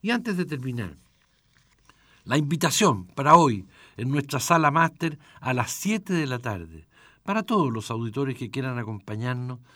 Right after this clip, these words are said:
en la presentación de un nuevo libro de nuestra editorial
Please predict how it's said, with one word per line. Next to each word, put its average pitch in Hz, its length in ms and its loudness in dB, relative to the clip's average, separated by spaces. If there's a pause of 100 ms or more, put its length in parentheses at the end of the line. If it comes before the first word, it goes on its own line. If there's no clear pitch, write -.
(260)
en 123 120 -4
la 131 100 0
presentación 131 840 -4 (240)
de 165 80 0
un 160 160 2
nuevo 226 300 4
libro 123 480 -2 (360)
de 117 80 -6
nuestra 127 760 -4 (300)
editorial 127 600 0